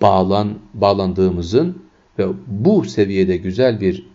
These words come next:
iman ile iman ettiğimizin bir göstergesidir. Yoksa malı infak etmek de "Nedir kardeşim,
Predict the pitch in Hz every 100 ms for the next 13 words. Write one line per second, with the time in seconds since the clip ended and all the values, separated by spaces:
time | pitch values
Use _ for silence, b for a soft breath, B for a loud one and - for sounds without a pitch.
0 | _ _ - 113 104 104 165 156 107 90
1 | - B B B B 117 113 131 170 156
2 | 113 - 107 98 98 98 170 123 165 160
3 | B B - 127 120 104 90 92 92 95
4 | 90 85 B B B 113 120 - 127 117
5 | - - _ _ _ _ _ _ _ _
6 | _ _ _ _ _ _ _ 104 107 123
7 | 127 120 113 120 117 117 131 139 - 127
8 | 95 - _ _ _ _ - 123 110 117
9 | 101 92 113 110 101 - 92 -